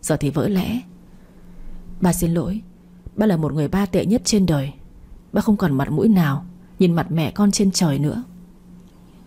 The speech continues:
Vốn dĩ mọi chuyện đã qua, Quỳnh Thư cũng không muốn nhắc lại, mà cô cũng không trách ông Thôn. Dù sao đó cũng là ba ruột của cô. Bộ mặt của bà Hường đã được vạch trần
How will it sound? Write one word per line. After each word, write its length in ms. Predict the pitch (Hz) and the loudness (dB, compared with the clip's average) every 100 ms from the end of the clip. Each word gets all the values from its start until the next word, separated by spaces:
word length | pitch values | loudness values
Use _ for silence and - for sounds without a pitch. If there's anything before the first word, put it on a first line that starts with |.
| - - - - - - | -20 -20 -20 -20 -20 -4
Vốn 160 | 175 180 | 2 4
dĩ 140 | 190 | 4
mọi 180 | 233 185 | 2 0
chuyện 240 | - 156 98 | 0 -2 -2
đã 140 | 147 | -4
qua, 320 | - 175 165 - - - - - - - | -4 -4 -6 -10 -18 -20 -20 -20 -20 -2
Quỳnh 120 | 185 | 2
Thư 80 | 185 | 4
cũng 140 | 190 214 | 2 -4
không 240 | 214 185 | -4 -4
muốn 160 | 165 196 | -2 -2
nhắc 180 | 269 | -2
lại, 280 | 190 156 - - - - - - - - | -2 -4 -6 -14 -20 -20 -20 -20 -20 -6
mà 80 | 170 | 0
cô 120 | 190 | 2
cũng 140 | 180 214 | 0 -2
không 220 | 214 180 | 0 0
trách 260 | 180 247 180 | 2 0 0
ông 200 | 175 175 | -2 0
Thôn. 240 | 175 170 - - - - - - | -2 -4 -6 -18 -20 -20 -20 -6
Dù 100 | 185 | 0
sao 180 | 180 226 | 2 2
đó 280 | 196 170 208 | 2 0 0
cũng 100 | 254 | 2
là 140 | 220 - | 2 2
ba 200 | 208 208 | 0 0
ruột 240 | 165 - | 0 -2
của 120 | 143 | -4
cô. 320 | - 180 185 - - - - - - - - - - - | 0 2 2 -4 -12 -20 -20 -20 -20 -20 -20 -20 -20 -2
Bộ 80 | 185 | 2
mặt 140 | 185 180 | 2 2
của 80 | |
bà 100 | 196 | -2
Hường 200 | 165 165 | -2 -2
đã 80 | 147 | -2
được 220 | 233 180 | -2 -4
vạch 180 | 156 - | -4 -6
trần 240 | - 156 | -4 -2